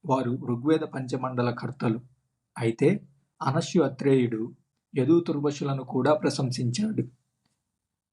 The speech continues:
"త్వమపో యదేవ తుర్వశాయ రమః సుదూగు పార ఇంద్ర." అంటే, "ఓ ఇంద్ర, నీవు యదు తుర్వశులకు కోరినంతగా నదుల జలములను ఇచ్చావు" అని అర్థం.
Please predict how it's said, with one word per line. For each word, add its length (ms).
"త్వమపో 640
యదేవ 360
తుర్వశాయ 800
రమః 400
సుదూగు 540
పార 360
ఇంద్ర." 460
అంటే, 400
"ఓ 100
ఇంద్ర, 480
నీవు 400
యదు 280
తుర్వశులకు 800
కోరినంతగా 760
నదుల 300
జలములను 520
ఇచ్చావు" 720
అని 180
అర్థం. 340